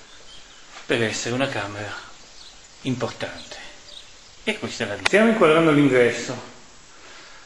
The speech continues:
Adesso inizia la parte più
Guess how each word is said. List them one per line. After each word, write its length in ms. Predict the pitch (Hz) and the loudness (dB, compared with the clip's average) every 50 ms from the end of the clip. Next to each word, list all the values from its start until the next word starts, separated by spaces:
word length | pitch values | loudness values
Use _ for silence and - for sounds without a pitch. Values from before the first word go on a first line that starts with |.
| - - | -20 -4
Adesso 460 | - 160 147 180 240 254 233 - - 170 | 0 2 4 6 6 4 4 2 2 2
inizia 960 | 165 165 175 175 165 165 - - 135 127 120 117 113 113 - - - - - - - | 4 4 4 2 0 -2 -2 0 2 4 4 4 2 0 -4 -8 -12 -16 -18 -18 -8
la 180 | - 147 139 135 | -2 0 0 2
parte 420 | 135 208 220 214 - - 147 135 | 2 2 2 2 2 2 2 2
più 720 | - - - 156 151 143 135 135 131 135 - - - - | 2 0 0 2 4 6 6 6 6 4 0 -4 -10 -14